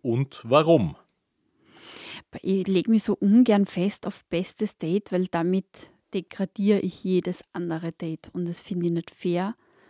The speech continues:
Speaker 2: weil halt einfach, ja, alle anderen ja auch irgendwo sich Mühe geben, um mir eine schöne Zeit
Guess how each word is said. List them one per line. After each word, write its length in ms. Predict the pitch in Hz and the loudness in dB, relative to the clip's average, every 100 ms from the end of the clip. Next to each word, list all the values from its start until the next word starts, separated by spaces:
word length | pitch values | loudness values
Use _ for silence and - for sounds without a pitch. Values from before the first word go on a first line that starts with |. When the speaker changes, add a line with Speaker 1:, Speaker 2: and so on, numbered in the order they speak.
| _ _ _ _ _ _ _ 226 | _ _ _ _ _ _ _ -6
Speaker 2:
weil 760 | 185 175 170 170 175 175 175 - _ _ _ _ _ _ _ _ - | -4 0 2 2 0 -2 -4 -8 _ _ _ _ _ _ _ _ -12
halt 260 | 175 - | -12 -8
einfach, 640 | 170 170 175 170 - - - _ _ _ _ _ _ _ _ | -6 -6 -6 -8 -12 -18 -20 _ _ _ _ _ _ _ _
ja, 280 | - 160 170 - _ _ _ _ _ _ _ _ | -10 -6 -6 -10 _ _ _ _ _ _ _ _
alle 240 | - 196 196 | -2 0 0
anderen 680 | 190 202 196 196 190 196 247 _ - 202 | 0 0 2 0 -2 -4 -10 _ -18 -6
ja 200 | 185 - | -4 -4
auch 180 | 180 - | -6 -6
irgendwo 640 | 185 180 185 190 180 175 175 _ _ _ _ _ _ _ _ _ _ _ _ | -8 -4 -4 -4 -6 -6 -8 _ _ _ _ _ _ _ _ _ _ _ _
sich 280 | - 208 214 | -6 -2 2
Mühe 380 | 202 220 226 | 6 8 8
geben, 420 | 214 196 196 202 208 | 6 0 2 2 2
um 240 | 190 190 | 2 2
mir 320 | 190 190 190 | 2 2 0
eine 220 | 185 180 | -2 -2
schöne 320 | 185 180 175 175 | -2 -2 -2 -4
Zeit 320 | - - | -8 -10